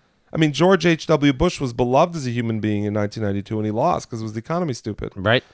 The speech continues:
Speaker 1: And I'm not really sure why every, and the, and Reagan won in eighty-four on the same thing. And there were just as many people who hated Ronald Reagan, even though everybody doesn't wanna believe it. I mean, my God. I mean, Ronald Reagan's daughter used to go on to, w-, was protesting him in nuclear ra-, nuclear rallies in the early eighties.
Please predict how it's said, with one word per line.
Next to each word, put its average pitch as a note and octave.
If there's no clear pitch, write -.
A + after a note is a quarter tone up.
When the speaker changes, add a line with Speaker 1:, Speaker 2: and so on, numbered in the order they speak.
Speaker 1:
And B2+
I'm C3
not D#3
really D3
sure F#3
why D3
every, C3+
and A#2
the, B2
and A#2+
Reagan D3
won D3
in C#3+
eighty-four C#3
on C#3
the C3+
same D#3+
thing. G#2
And G2
there A2
were A2+
just A2
as E3
many E3
people D#3+
who D3+
hated D3
Ronald C3+
Reagan, A#2
even G#2+
though G#2+
everybody A2
doesn't G#2+
wanna G2+
believe G#2+
it. -
I -
mean, A#2+
my A#2
God. C3
I G#2
mean, G#2
Ronald B2
Reagan's A2+
daughter B2
used G#2
to -
go A2
on G#2
to, G#2+
w-, F2
was G2
protesting A#2
him G#2+
in G#2
nuclear A2+
ra-, G2+
nuclear A#2
rallies A2+
in G2+
the F2+
early G#2+
eighties. C3+